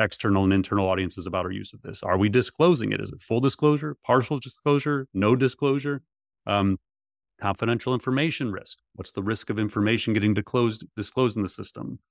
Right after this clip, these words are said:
Uh, legal risks. You have to look at intellectual property, data privacy, liability, bias and discrimination, regulatory compliance. Like, there's all these things that go into it. And then the other one that people don't really think about is, like, what is the importance of the accuracy of the output?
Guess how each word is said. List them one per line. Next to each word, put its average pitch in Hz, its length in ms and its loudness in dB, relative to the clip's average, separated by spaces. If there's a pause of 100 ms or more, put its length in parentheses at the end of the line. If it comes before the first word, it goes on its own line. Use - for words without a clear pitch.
(300)
Uh, 92 240 4
legal 135 440 6
risks. - 500 -6
You 104 60 -8
have - 80 -12
to - 80 -10
look 92 100 -2
at 113 140 -2
intellectual 101 440 -2
property, 143 440 0
data 135 300 2
privacy, 95 500 -4
liability, 95 640 2
bias 87 380 -4
and 95 80 -4
discrimination, 123 680 2
regulatory 110 480 0
compliance. - 380 -8
Like, 127 100 0
there's 135 140 -2
all 190 320 0
these 170 320 0 (600)
things 165 360 0
that 101 140 -6
go 110 120 -4
into 139 220 -2
it. 101 140 -6
And 113 120 -2
then 117 80 0
the 123 80 2
other 170 160 0
one 117 120 0
that 104 100 -8
people 107 180 -8
don't 107 140 -6
really 110 160 -4
think 117 120 -4
about 110 80 0
is, 101 120 -8 (140)
like, 120 180 -2 (300)
what 139 180 2
is 165 140 0
the 113 120 -4
importance 117 460 -4
of 90 100 -8
the 98 140 -6
accuracy 101 600 -2
of 87 100 -6
the 98 120 -4
output? - 440 -4